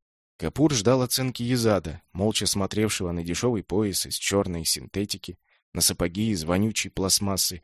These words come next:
вроде тех, в которые обрежали Мурада и Джихангира в сезон дождей, пока дети не взбунтовались. "В целом очень даже неплохо", заключил он. "Только живота у вас нет". Порывшись в товарах, они соорудили живот из наколенников подросткового размера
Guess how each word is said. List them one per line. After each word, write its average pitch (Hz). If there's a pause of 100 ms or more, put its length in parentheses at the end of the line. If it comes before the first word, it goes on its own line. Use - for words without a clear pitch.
(120)
вроде 92
тех, 101
в -
которые 95
обрежали 90
Мурада 87
и 85
Джихангира 85 (140)
в -
сезон 92
дождей, 85 (240)
пока 90
дети 90
не 87
взбунтовались. 87 (840)
"В -
целом 180
очень 180
даже 151
неплохо", 151
заключил 92
он. 78
"Только 120
живота 160
у 143
вас 98
нет". 90 (340)
Порывшись 120
в -
товарах, 127 (140)
они 117
соорудили 110
живот 98
из 104
наколенников 110
подросткового 92
размера 107